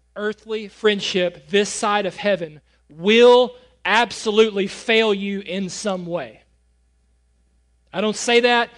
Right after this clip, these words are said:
as a cop-out or an excuse to be a crappy friend. I say that because it's just true. You see, the picture of true friendship,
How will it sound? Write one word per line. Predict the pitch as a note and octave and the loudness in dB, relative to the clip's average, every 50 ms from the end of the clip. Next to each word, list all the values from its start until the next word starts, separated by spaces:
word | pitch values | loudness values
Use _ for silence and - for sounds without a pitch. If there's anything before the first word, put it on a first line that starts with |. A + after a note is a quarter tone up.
| - - _ | -20 -12 _
as | G#3 G#3 F#3+ | -4 -4 -4
a | F#3+ | -4
cop-out | F#3 - - A#3+ A#3+ A#3+ A#3 - C4 B3 B3+ C4 - G#3+ | -8 -6 -2 0 2 0 2 2 2 4 4 2 0 -2
or | G#3 G3+ | -4 -4
an | F#3+ | -6
excuse | F3+ - - - - B3 B3+ B3+ A3+ - | -6 -8 -10 -10 -8 -8 -8 -8 -8 -12
to | - G#3 | -16 -14
be | F#3 A3+ G3+ | -10 -10 -10
a | |
crappy | - - - A3 A#3 A#3+ A#3+ C4+ A3 | -10 -4 0 0 2 2 0 -2 -6
friend. | - - A#3+ B3 B3+ B3+ C4 C4 C4+ C4 A3 - _ _ _ _ _ _ _ _ _ | -4 -2 -2 0 0 0 0 -2 -4 -8 -10 -12 _ _ _ _ _ _ _ _ _
I | - G3 | -6 -6
say | G3 - - B3+ C4 C#4 | -6 -2 0 2 4 4
that | C#4 C4+ B3+ A3+ | 4 4 2 2
because | A3+ G#3+ - A#3+ B3 A3 C4+ | -2 -4 -4 -4 -6 -6 -6
it's | C#4 - - | -10 -12 -14
just | - - A#3+ A#3+ G#3+ - - - _ | -10 -2 -2 -2 0 -2 -6 -10 _
true. | - - - - D4 C4+ F#3 C#3 - - _ _ _ _ _ _ _ _ _ _ _ _ _ _ _ _ | -10 -6 -2 0 2 2 2 0 -2 -10 _ _ _ _ _ _ _ _ _ _ _ _ _ _ _ _
You | - F#3+ | -12 -6
see, | - B3+ B3 | -4 0 0
the | A3+ - | 0 0
picture | - - A#3+ D4 - - - D4 | 0 -4 -4 -4 -4 -4 0 0
of | B3 - | 0 0
true | - - C4 C4 B3+ | -2 -8 -10 -10 -12
friendship, | - - - C4 C4 B3+ - - A3 G3+ F#3+ - _ | -12 -10 -10 -10 -10 -10 -10 -12 -12 -12 -12 -14 _